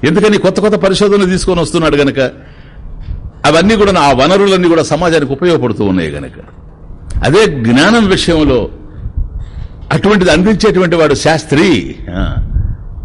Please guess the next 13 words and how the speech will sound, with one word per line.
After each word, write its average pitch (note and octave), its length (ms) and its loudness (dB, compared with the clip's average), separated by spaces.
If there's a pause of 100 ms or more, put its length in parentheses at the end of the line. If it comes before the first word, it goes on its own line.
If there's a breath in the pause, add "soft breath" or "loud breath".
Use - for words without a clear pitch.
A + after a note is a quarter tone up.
(240)
గురువు. C3 420 -2 (1200)
శాస్త్రాన్ని D3+ 540 0
రక్షించుకోవడం D3 800 0 (160)
అంటే G#3+ 360 -2 (340 loud breath)
శాస్త్రోక్తమైన E3 1080 -2
ధర్మాన్ని D3 500 0
రక్షించుకోవడం. G2 680 -4 (300 loud breath)
శాస్త్రోక్త E3 600 -2
ధర్మాన్ని D3 500 2
రక్షించుకోవాలంటే D3+ 1000 -2 (160 loud breath)
శాస్త్రి D#3 480 -2
రక్షింపబడాలి, B2 580 -4
గురువు. A2+ 260 -4